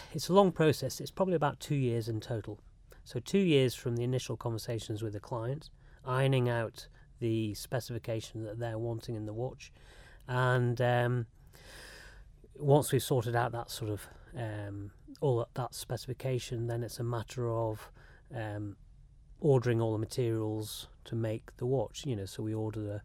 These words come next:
raw materials, the gold, the platinum, the nickel silver, the steels for the watch, and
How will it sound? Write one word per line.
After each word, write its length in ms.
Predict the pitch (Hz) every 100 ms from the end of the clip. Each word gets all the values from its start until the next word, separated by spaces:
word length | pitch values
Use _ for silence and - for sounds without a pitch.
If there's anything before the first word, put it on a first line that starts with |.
| - -
raw 260 | 117 113
materials, 680 | 107 107 120 110 110 107 -
the 140 | 101 107
gold, 360 | 120 110 110 113
the 80 | -
platinum, 580 | - 123 117 113 107 107 - - - -
the 220 | - 101 104 - 127
nickel 300 | 123 - 110
silver, 520 | - 123 120 113 117
the 120 | 110
steels 540 | - - 131 123 113
for 140 | - 120
the 80 | 117
watch, 360 | 123 - -
and 160 | 127